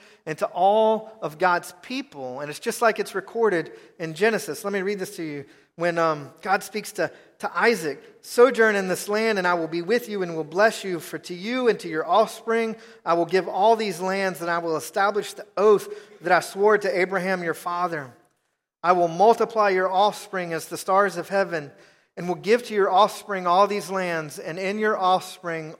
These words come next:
all the nations of the earth shall be blessed."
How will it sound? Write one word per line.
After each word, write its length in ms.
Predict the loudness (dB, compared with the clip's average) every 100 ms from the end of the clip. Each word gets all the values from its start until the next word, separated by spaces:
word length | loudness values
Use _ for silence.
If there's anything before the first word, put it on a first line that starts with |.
| -4
all 580 | 0 2 2 0 -2 -8 -20 _
the 140 | -8 -6
nations 640 | -2 0 0 -4 -10 -6
of 120 | -6
the 140 | -6 -12 -4
earth 480 | 0 0 -4 -12 -20 _ _ _
shall 300 | _ -4 -2
be 160 | -2 -6
blessed." 800 | -10 -2 0 0 -6 -18 -18 -20